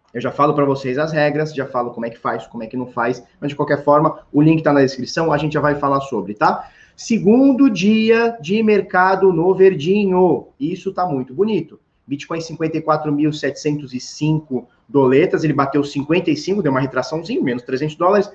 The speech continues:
Hoje, trezentos, cara, mil dólares pra mais ou pra menos dentro de um dia no Bitcoin não quer dizer nada. Não quer dizer nada, tá? Então, assim, Bitcoin subindo, Ethereum subindo, vamos falar de Ethereum, X R P subindo, B N B subindo, tá tudo subindo, cara. A única vermelhinha aqui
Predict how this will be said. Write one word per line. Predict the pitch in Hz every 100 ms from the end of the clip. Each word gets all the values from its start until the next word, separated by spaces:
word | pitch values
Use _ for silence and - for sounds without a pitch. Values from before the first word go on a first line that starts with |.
| - _ _
Hoje, | 202 202 147 123
trezentos, | 151 143 180 208 156
cara, | 214 151
mil | 160 247
dólares | 202 170 151
pra | - 143
mais | 151 135
ou |
pra | 139 147
menos | 143 127
dentro | 123 185 170
de | 156
um | 143
dia | 127 127
no | 120
Bitcoin | 117 - 165 185
não | 190
quer | 185
dizer | 175 175
nada. | 202 120 - - _ _ _ _ _ _ _ _ -
Não | 151 185 208 214 -
quer | - 170
dizer | - 143 - 131 175 - _ -
nada, | 123 120 92 82 - _
tá? | 117 127 127 - _
Então, | 127 127 160
assim, | 156 - 143 104 - _ -
Bitcoin | 131 - 156
subindo, | 147 143 147 196 208 226 226 -
Ethereum | 165 160 156 156 151
subindo, | - 135 135 156 185
vamos | 160 156
falar | 147
de | 127 127
Ethereum, | - 151 175
X | 175 185
R | 175
P | 160 156
subindo, | 151 135 160 185
B | 220
N | 208
B | 175 170
subindo, | - 170
tá | 196
tudo | 190 -
subindo, | 269 233 170
cara. | 147 170
A |
única | 277 277 233
vermelhinha | 226 214 170 175 196
aqui | 151 - 190 214